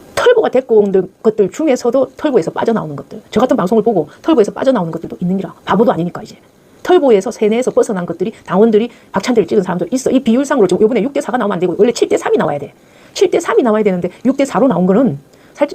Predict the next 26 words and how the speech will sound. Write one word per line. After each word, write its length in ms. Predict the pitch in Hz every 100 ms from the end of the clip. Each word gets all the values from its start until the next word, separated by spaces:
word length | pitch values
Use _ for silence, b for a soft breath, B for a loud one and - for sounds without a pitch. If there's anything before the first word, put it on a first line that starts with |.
| -
사실은 340 | 359 466 440
희망적이에요. 500 | - 359 294 185 - _ _ _ _ _ _
사실은 280 | - 311 403
희망적인 500 | 494 523 - 147 - - _ _ _
겁니다. 360 | 170 147 180 - -
이 220 | 233 214 185 B B - - _ _
털보의 520 | - 302 202 196 208 -
오십오 340 | 208 226 185
이거. 120 | 175 B
그러니까 240 | 381 233 190 -
털보가 240 | 359 254
자꾸 400 | - - - 330
갈라치기니 480 | 196 208 - 240 190
자기를 300 | 214 240 226
갖다 160 | 180
비판하면 300 | 175 190 233
갈라치기는 420 | 202 180 226 214 147
겁나서 300 | 247 269 165
그런 100 | 139
거야. 140 | - B B -
앞으로 220 | 302 262
조금만 400 | 240 294 320 202
더 200 | 185 180
이렇게 120 | 202
하면 140 | 170
털보가 340 | 165 - 202